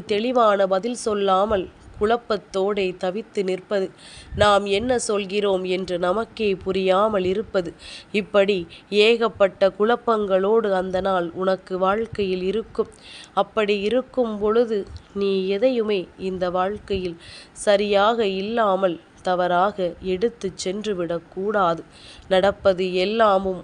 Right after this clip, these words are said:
உன்னுடைய நன்மைக்குத்தான் எனும் பொழுது இந்த வாழ்க்கையில் உனக்கான சந்தோஷங்களை என்னவென்று நிச்சயமாக நீ தெரிந்து கொள்ள வேண்டும்.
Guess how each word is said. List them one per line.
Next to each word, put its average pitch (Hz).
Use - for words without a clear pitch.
உன்னுடைய 180
நன்மைக்குத்தான் 185
எனும் 202
பொழுது 180
இந்த 202
வாழ்க்கையில் 208
உனக்கான 185
சந்தோஷங்களை 190
என்னவென்று 208
நிச்சயமாக 190
நீ 190
தெரிந்து 214
கொள்ள 180
வேண்டும். 190